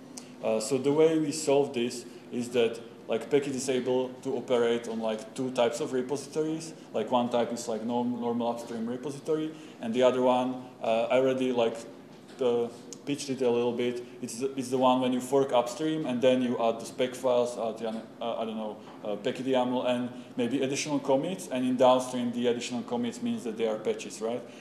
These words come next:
So Packit is to work with such repository, and the additional commits, it transfers them into patch files so that they are included in the spec file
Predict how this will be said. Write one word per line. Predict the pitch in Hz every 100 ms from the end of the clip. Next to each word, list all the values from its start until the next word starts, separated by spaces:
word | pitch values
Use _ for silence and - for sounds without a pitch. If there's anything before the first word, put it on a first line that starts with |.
| -
So | - 120
Packit | 151 147 135
is | 131 -
to | 123
work | 120 131 123
with | 117
such | 117 107
repository, | 113 123 120 117 123 127 131 - -
and | 120 117
the | 127
additional | 127 127 - 123
commits, | 117 120 123 117
it | 117 110
transfers | 120 117 - 107
them | 120 117
into | 113 113
patch | 139 135
files | - 117 113 117 - - -
so | - 117
that | 117 104 117
they | 110
are | 110
included | 117 117 117 113
in | 110
the |
spec | 107 131 123
file | - 123 123 120 -